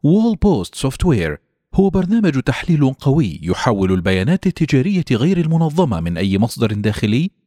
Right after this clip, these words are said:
في قواعد البيانات إلى قواعد بيانية يمكن استخدامها في تقارير، كما يعرض البيانات في رسوم بيانية وجداول تعرض رؤى قيمة. اعمل بذكاء وسرعة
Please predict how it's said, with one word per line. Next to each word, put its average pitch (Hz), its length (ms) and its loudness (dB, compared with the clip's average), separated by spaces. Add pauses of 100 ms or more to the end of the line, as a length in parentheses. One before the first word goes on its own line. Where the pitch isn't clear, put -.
في 226 160 0
قواعد 208 480 0
البيانات 98 600 0
إلى 113 220 0
قواعد 127 520 0
بيانية 143 640 0 (220)
يمكن 101 360 2
استخدامها 185 680 0
في 175 180 -2
تقارير، 143 600 0 (320)
كما 160 240 4
يعرض 92 380 0
البيانات 104 560 2
في 147 180 0
رسوم 127 480 2
بيانية 104 560 0 (240)
وجداول 151 680 0
تعرض 135 420 0
رؤى 120 320 2
قيمة. 107 560 -2 (840)
اعمل 151 380 2
بذكاء 110 640 0
وسرعة 156 520 0